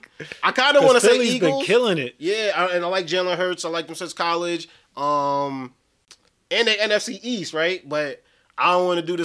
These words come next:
Speaker 1: same thing that the, the Empire State did, which is my next have you heard, man. Empire State lit the fucking Empire State Building up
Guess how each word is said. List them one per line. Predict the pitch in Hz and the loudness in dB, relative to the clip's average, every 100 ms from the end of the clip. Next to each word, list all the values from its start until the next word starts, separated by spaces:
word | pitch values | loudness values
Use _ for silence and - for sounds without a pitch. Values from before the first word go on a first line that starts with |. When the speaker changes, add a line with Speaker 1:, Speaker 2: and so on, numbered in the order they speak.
| 165 | -6
Speaker 1:
same | 180 175 160 | -4 -2 -2
thing | 185 170 | -4 -2
that | 160 - | -4 -6
the, | 147 143 139 | -6 -8 -10
the | 139 | -6
Empire | 170 175 165 151 | -4 0 0 -2
State | 202 208 175 | -4 -4 -4
did, | 160 147 | -6 -6
which | 143 135 | -8 -10
is | |
my | 135 143 | -6 -2
next | 180 180 185 | -2 -2 -2
have | 165 156 156 | -2 -2 -4
you | 156 | -4
heard, | 165 156 147 | -2 -2 -4
man. | 151 156 156 156 _ _ _ _ - | -6 -4 -4 -8 _ _ _ _ -8
Empire | 240 277 233 214 | -4 -2 -2 -4
State | - 226 208 190 | -4 -6 -6 -6
lit | 208 190 | -8 -4
the | 180 180 | -4 -4
fucking | 196 190 185 180 170 170 _ _ _ _ - | -6 -6 -6 -4 -4 -6 _ _ _ _ -6
Empire | 180 202 180 | -4 -2 -2
State | - 190 180 | -2 -6 -6
Building | 185 175 175 | -6 -4 -2
up | 170 165 | -2 -2